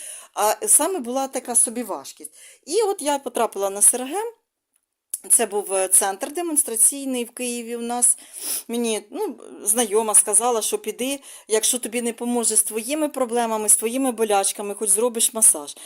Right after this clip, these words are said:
Це, ну, дуже до-, і каже, що чим хорошо, що, по-перше, не треба роздягатися, це займає сорок хвилин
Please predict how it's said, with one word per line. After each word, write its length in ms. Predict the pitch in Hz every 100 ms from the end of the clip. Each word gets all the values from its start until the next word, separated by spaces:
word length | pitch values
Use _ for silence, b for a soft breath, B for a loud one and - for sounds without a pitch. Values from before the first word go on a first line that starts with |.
| B
Це, 280 | - 269 262
ну, 140 | 262 285 226
дуже 560 | 233 311 285 269 269 262 -
до-, 260 | 226 262
і 140 | 247 247
каже, 280 | 247 233 233
що 240 | - 247 B B B
чим 240 | - 269 262
хорошо, 400 | 254 254 - 415
що, 160 | 277
по-перше, 460 | 254 247 233 214 226
не 100 | 226
треба 280 | 226 220 226
роздягатися, 800 | 214 269 285 427 427 349 302 302 B
це 120 | - 254
займає 560 | 269 254 233 214 214 208 b b
сорок 320 | - 247 240
хвилин 460 | - 262 339 415